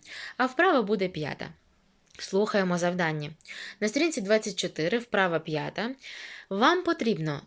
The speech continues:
скласти і записати різні за інтонацією речення зі словом «жовтень». Все дуже просто. Воно повинно бути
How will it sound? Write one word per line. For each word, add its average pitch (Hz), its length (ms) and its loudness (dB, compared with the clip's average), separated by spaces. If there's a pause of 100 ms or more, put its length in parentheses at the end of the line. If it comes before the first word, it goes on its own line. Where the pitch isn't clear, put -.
(100)
скласти 269 680 0
і 175 60 2
записати 233 760 2
різні 220 560 2
за 185 260 0
інтонацією 170 1120 -2
речення 170 680 -4 (220)
зі 202 200 -2
словом 262 520 0
«жовтень». 240 680 0 (580)
Все - 360 -4
дуже 165 440 -4
просто. 156 580 -6 (360)
Воно 220 220 0
повинно 151 340 -2
бути 139 380 -10